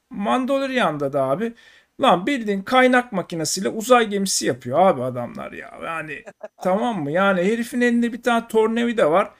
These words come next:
Speaker 1: Uzay gemisinin vidalarını sıkıyor abi. Bu şimdi diyorsun ki ya bu nasıl bir iş diyorsun ama ondan sonra aklına geliyor ki ya bu Star Wars şimdi ya.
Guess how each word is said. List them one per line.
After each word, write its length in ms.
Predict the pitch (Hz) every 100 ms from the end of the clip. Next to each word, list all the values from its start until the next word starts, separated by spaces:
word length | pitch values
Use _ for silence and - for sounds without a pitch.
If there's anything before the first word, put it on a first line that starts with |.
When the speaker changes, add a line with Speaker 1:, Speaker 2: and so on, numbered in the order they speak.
| _ _ -
Speaker 1:
Uzay 360 | 190 247 254
gemisinin 520 | 208 196 190 240 214
vidalarını 460 | 185 185 196 190 220
sıkıyor 380 | - - 127 117
abi. 300 | 202 185 135
Bu 220 | 220 208 _ _ _ _ _ _
şimdi 460 | - - 220 277 214 _ _ -
diyorsun 340 | 170 220 -
ki 120 | - 180
ya 260 | 190 156
bu 140 | 143 151
nasıl 320 | 214 - 240
bir 120 | -
iş 260 | 135 - -
diyorsun 280 | 113 - 427
ama 100 | 440 277
ondan 400 | 240 262 294 262
sonra 260 | 247 269
aklına 300 | 254 254 262
geliyor 260 | 262 226 135
ki 80 | -
ya 160 | -
bu 40 | 196
Star 380 | - - 202 151
Wars 200 | 87 -
şimdi 360 | - 190 127
ya. 60 | -